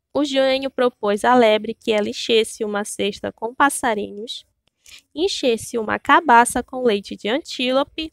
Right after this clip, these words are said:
e achasse uma serpente tão grande quanto o quê? Quanto o bastão que ele deu pra, pra lebre, não é mesmo? Muito bem. Vamos para a sétima questão. Para cumprir o desafio proposto pelo gênio da selva,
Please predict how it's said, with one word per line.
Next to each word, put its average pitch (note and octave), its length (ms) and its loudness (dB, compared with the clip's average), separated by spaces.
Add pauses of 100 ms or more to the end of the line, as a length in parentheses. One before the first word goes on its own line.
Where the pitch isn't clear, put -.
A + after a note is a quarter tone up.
(600)
e E4+ 160 0
achasse C4 1080 4
uma A#3+ 400 -2
serpente B3+ 840 0 (100)
tão E4+ 240 0
grande C#4 420 0
quanto B3+ 380 -4
o C#4+ 40 -8
quê? A3 380 -4
Quanto G#3 300 -6
o G#3+ 60 -4
bastão A3+ 760 0
que B3+ 140 -6
ele B3 240 -2
deu A3 300 2
pra, C#4 220 0 (300)
pra B3 200 2
lebre, A3 520 2 (120)
não - 140 -8
é G3 80 -2
mesmo? E4+ 400 2 (880)
Muito G#3 280 -2
bem. G3 500 0 (420)
Vamos C#4+ 360 2
para C#4 220 4
a D4+ 40 2
sétima C4+ 640 0
questão. - 540 -4 (600)
Para C5 220 8
cumprir C4+ 460 0
o C4+ 40 0
desafio A3+ 540 2
proposto A#3 600 0
pelo A3 300 0
gênio A#3 360 -2
da D#4 140 4
selva, G#3+ 600 0